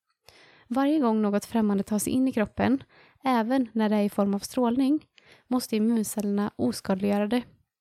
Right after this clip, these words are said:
Immunförsvaret fungerar som ett säkerhetssystem mot alla inkräktare som vill ta sig in i hjärnan. Immunförsvaret har en stor uppgift när det gäller att försvara hjärnan.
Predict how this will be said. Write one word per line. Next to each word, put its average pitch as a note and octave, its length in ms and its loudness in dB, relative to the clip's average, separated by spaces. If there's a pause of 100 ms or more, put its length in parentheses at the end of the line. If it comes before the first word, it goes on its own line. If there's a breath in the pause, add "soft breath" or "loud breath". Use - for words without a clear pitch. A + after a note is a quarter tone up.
(500 loud breath)
Immunförsvaret A#3+ 680 0
fungerar G#3+ 600 0
som - 180 -2
ett - 80 -6
säkerhetssystem A3+ 1000 -2
mot G#3+ 200 0
alla A3 180 2
inkräktare G#3 680 0
som - 180 -4
vill G3+ 100 -2
ta G#3+ 140 0
sig G3+ 160 -2
in G3 120 2
i - 20 4
hjärnan. G#3 380 0 (500 loud breath)
Immunförsvaret A3+ 640 0
har A3+ 100 0
en G#3+ 80 2
stor C4+ 420 0
uppgift - 540 -4 (120)
när A3 120 2
det A3 60 2
gäller F#3+ 200 2
att G3 80 -4
försvara G3+ 360 -2
hjärnan. G3+ 300 -2